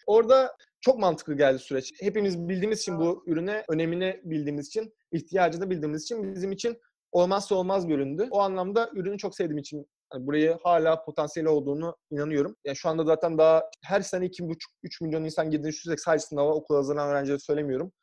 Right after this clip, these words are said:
Speaker 2: Evet.
Speaker 1: Ve bunun bütün dünyada olduğunu, Hindistan dört yüz milyon öğrenci var sadece Hindistan'da düşündüğünde falan yani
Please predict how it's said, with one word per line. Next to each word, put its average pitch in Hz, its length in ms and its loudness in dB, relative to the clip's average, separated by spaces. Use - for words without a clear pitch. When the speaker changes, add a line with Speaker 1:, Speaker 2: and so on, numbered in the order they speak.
Speaker 2:
Evet. 196 220 -10
Speaker 1:
Ve 160 120 2
bunun 190 260 2
bütün 214 240 -2
dünyada 185 280 4
olduğunu, 151 600 2
Hindistan 160 480 -2
dört 170 200 -2
yüz 170 80 -6
milyon 156 200 0
öğrenci 151 300 0
var 131 100 2
sadece 143 320 -2
Hindistan'da 139 300 -4
düşündüğünde 139 320 -8
falan 202 220 -4
yani 143 240 -2